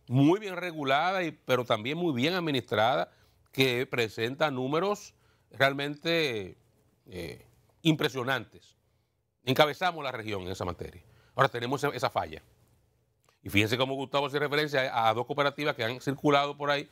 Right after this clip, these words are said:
que están teniendo problemas, pero ni siquiera usted tiene, usted tiene, eh, noción certera de que haya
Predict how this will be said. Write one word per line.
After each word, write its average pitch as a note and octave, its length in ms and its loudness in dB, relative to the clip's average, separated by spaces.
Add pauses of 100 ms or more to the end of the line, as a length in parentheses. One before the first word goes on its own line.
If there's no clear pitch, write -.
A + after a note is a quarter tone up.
(240)
que A2 80 -10
están G#2+ 140 -2
teniendo B2 260 2
problemas, B2 460 -2 (480)
pero B2+ 120 2
ni B2 100 0
siquiera A#2 220 -2
usted B2+ 160 -6
tiene, C3+ 320 -2
usted C3+ 160 -10
tiene, C#3 440 0
eh, C3+ 160 -4
noción C3+ 360 2 (140)
certera C#3 420 0
de A#2+ 140 -2
que - 180 -8 (200)
haya B2+ 520 2